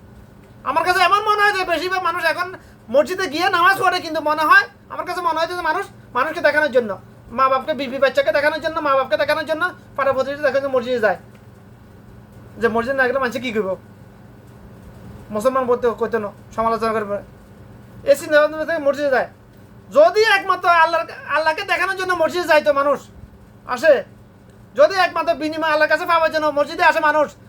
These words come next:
তাহলে ইবাদতগুলো কে-, কীভাবে গায়রে সুন্নাহ করে, বিদাতের নিয়মে করে মানুষ?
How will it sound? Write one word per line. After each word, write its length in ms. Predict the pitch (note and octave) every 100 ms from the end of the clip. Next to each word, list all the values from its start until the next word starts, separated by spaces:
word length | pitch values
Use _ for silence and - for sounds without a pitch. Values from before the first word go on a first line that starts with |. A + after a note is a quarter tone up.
| - - - -
তাহলে 380 | B3+ C#4+ D#4+ C#4+
ইবাদতগুলো 440 | C4+ C4+ A#3+ D4+
কে-, 200 | D4+ D4 - - - -
কীভাবে 340 | F4 G4 G4
গায়রে 300 | E4+ D4+ D#4+
সুন্নাহ 260 | D#4 D4 C#4+
করে, 240 | B3+ G3 - - - -
বিদাতের 340 | B3+ D4 C#4+
নিয়মে 260 | C4+ C4 B3
করে 160 | A#3
মানুষ? 240 | A3+ G#3